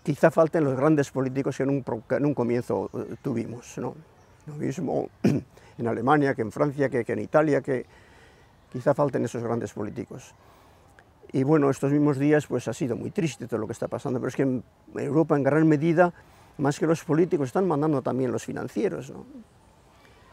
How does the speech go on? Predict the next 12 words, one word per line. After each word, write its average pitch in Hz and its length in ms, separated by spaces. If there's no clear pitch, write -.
Y 139 60
entonces, 165 380
claro, 165 220
si 135 180
no 175 160
se 175 200
construye 165 480
la 131 120
política 147 500
de 135 100
los 131 200
ciudadanos, 143 840